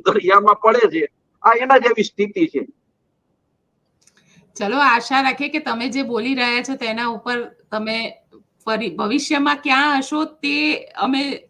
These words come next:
Speaker 2: ક-, લ-, ઇન્ટરવ્યુ લઈશું તમારું, લલિતભાઈ.
Speaker 1: ગોપી,
Speaker 2: કારણ કે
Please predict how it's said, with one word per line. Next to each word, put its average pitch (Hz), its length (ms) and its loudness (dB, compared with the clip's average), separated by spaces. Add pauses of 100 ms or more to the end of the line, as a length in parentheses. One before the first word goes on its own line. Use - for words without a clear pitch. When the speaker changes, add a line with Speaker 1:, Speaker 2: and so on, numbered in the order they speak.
(580)
Speaker 2:
ક-, 180 240 -10
લ-, 185 260 -6
ઇન્ટરવ્યુ 240 400 -4
લઈશું 262 360 -2
તમારું, 226 360 -4
લલિતભાઈ. 214 440 -4
Speaker 1:
ગોપી, 220 520 4 (120)
Speaker 2:
કારણ 220 280 -4
કે 269 320 -8